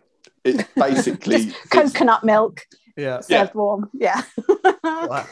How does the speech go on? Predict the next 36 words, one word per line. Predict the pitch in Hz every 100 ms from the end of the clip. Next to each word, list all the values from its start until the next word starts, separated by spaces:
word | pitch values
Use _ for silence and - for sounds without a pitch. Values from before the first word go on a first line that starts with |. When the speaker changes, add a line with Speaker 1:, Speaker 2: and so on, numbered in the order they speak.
| - -
Speaker 1:
Coconut | 151 208 277
Speaker 2:
Um, | -
Speaker 3:
Coconut | -
Speaker 1:
milk. | 131 131
Speaker 3:
milk's | 175 170 160
got | 156
a | -
bit | 160
of |
a | 151
kick. | - - 247 311 330 - _ _ _ _ - -
Speaker 1:
<laughs> | 415 - 190 539 - - _ _ - - - _
Coconut | - 170 165 147
milk, | 139 139 139
a | 156
little | 143
bit | 127
of |
Thai | 123 120
basil. | 113 120 127 131 127 165
Is | 185
it | 165
chicken? | 220 214 247 233
Are |
we | 196
having | 185 185
chicken? | 208 202 208
You | 190
don't | 180 156
like | 262
Speaker 2:
Yes, | 294 277 311
Speaker 1:
fish, | 370
do |
you? | 269
Speaker 2:
I, | -
yeah. | 226 190 190